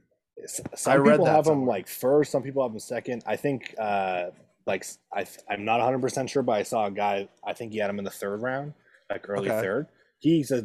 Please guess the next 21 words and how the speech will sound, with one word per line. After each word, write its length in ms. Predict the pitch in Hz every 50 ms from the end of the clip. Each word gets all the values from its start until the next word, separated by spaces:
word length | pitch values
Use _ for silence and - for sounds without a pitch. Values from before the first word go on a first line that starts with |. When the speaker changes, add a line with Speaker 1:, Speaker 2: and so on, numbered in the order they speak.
| 104 107
Speaker 1:
line 220 | 110 113 113 113
mate 100 | 113 110
of, 220 | 104 98 92 - - - - - 101
uh, 180 | 98 92 92 101
Owen 220 | 104 104 98 92
Beck, 340 | 87 107 104 92 85 - - -
and 160 | 104 101 98
he's 380 | 87 - 143 151 143 127 107
the 140 | - 117 107
guy 240 | 90 107 101 101 101
that 160 | 95 101 98
would 160 | 95 92 -
go 180 | - 107 98 95
out 220 | 98 95 95 92
and, 200 | 92 90 85 - - -
and 200 | 107 101 95 -
put 200 | - 113 104 92
up, 200 | 90 90 85 - _ _ _ _ _ _ _ _ _ _ _ _ _ _ _ -
like, 200 | 98 95 87 - _ _ _ _ _ _ _ _ -
twenty 320 | - 104 107 101 98 92 92
goals. 380 | 95 92 85 82 80 - -